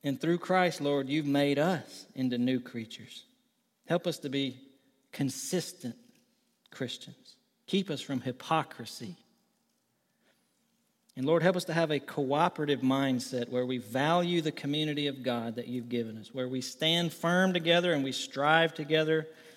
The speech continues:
for the sake of the gospel of Christ.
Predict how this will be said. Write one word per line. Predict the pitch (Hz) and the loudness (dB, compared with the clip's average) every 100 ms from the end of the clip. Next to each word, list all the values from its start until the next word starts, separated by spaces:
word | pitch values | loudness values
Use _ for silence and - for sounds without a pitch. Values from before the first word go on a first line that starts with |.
| _ | _
for | - 135 | -6 -6
the | 127 | -6
sake | - 147 156 | -2 0 0
of | 143 | -4
the | 123 | -6
gospel | 123 127 143 - - 151 | -2 0 0 -4 -4 -2
of | 151 | -4
Christ. | - 131 113 90 - | -4 -6 -4 -10 -16